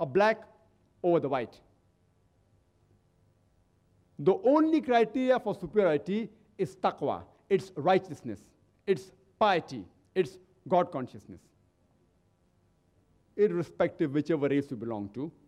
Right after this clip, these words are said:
whichever color you have, that doesn't make you superior. In the sight of Allah, all are equal. Only if you're more pious, more God conscious, more righteous,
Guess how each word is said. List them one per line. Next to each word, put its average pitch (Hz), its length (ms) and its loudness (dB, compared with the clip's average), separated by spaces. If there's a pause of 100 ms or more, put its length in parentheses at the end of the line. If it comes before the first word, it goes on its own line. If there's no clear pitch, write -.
(680)
whichever 175 380 2
color 165 280 2
you 135 160 0
have, 147 320 0 (520)
that 196 300 2
doesn't 214 300 4
make 196 180 2
you 165 80 -6
superior. 120 480 -6 (460)
In 202 100 0
the 202 100 2
sight 202 220 0
of 190 140 -4
Allah, 302 420 2 (260)
all 214 240 4
are 165 140 -2
equal. 139 340 -8 (240)
Only 320 360 4
if 294 120 0
you're 247 80 4
more 208 240 4
pious, 165 380 0 (420)
more 214 280 4
God 175 260 0
conscious, 156 460 -4 (320)
more 226 240 4
righteous, 208 420 0